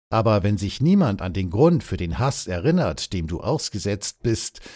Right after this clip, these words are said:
wenn niemand die Wahrheit hören will, wenn weder die Gerichte noch die Medien die Mächtigen zur Rechenschaft ziehen, dann ist deine Zuflucht wirklich nur ein Gummiboot in einem Pool, und weder deine Katze noch dein Skateboard werden dein Leben retten.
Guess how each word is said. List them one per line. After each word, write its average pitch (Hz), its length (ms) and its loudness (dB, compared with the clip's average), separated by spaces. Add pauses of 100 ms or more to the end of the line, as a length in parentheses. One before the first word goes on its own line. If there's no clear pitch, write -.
(140)
wenn 120 160 2
niemand 156 400 2
die 95 120 -2
Wahrheit 113 520 0
hören 123 420 2
will, 104 300 0
wenn 76 240 -6
weder 92 200 -2
die 90 120 -4
Gerichte 98 560 -2
noch 92 180 -2
die - 140 -10
Medien 107 580 -2
die 82 140 -8
Mächtigen 101 560 -4
zur 82 200 -4
Rechenschaft 107 640 -4
ziehen, 110 360 0 (380)
dann 147 200 4
ist - 300 -2
deine 143 240 2
Zuflucht 123 640 0
wirklich 104 400 -2
nur 90 240 -2
ein 95 240 -4
Gummiboot 87 640 -2
in 82 160 -8
einem 87 220 -6
Pool, 123 460 2 (320)
und 90 220 -4
weder 98 200 -2
deine 85 240 -4
Katze - 420 -4
noch 87 160 -2
dein 87 200 -2
Skateboard 95 720 -2
werden 110 220 0
dein 113 180 -2
Leben 78 260 -6
retten. 69 460 -10